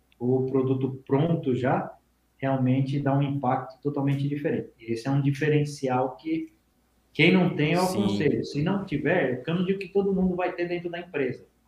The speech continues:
Speaker 1: mas aí a gente tem profissionais aí bons, empresas boas que desenvolvem isso pra você, e é importante. Nosso mercado é muito importante.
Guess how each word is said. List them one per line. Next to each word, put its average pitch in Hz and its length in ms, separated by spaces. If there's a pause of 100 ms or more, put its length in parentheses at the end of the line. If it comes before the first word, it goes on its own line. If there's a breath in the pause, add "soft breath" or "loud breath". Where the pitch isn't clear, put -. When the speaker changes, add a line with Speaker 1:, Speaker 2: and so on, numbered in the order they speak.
(200)
Speaker 1:
mas 117 160
aí 127 100
a 131 40
gente 135 180
tem 147 160
profissionais 139 680
aí 135 180
bons, 139 640
empresas 147 560
boas 143 240
que 165 240 (380)
desenvolvem 147 600
isso 147 160
pra 147 120
você, 151 440
e 117 60
é 127 60
importante. 147 680 (440)
Nosso 127 240
mercado 131 360
é 143 60
muito 139 180
importante. - 600